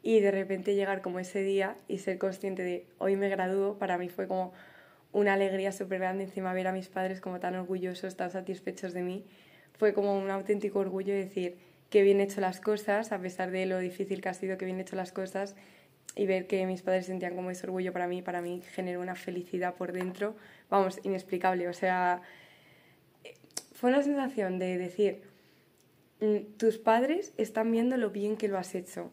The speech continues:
O sea, para mí fue una alegría desde el minuto uno, además me levanté, eh, mis padres me trajeron un ramo de rosas, o sea, fue como un día como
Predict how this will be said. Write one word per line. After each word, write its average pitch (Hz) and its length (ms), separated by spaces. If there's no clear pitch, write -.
O - 40
sea, 190 180
para 180 160
mí 185 140
fue 196 160
una 196 100
alegría 190 380
desde 190 220
el 185 60
minuto 190 320
uno, 190 80
además 185 280
me 185 100
levanté, 185 680
eh, 202 320
mis 190 160
padres 185 320
me 190 100
trajeron 190 320
un 185 120
ramo 185 200
de 185 140
rosas, 185 680
o - 40
sea, 190 240
fue 190 140
como 202 160
un 202 160
día 196 320
como 190 400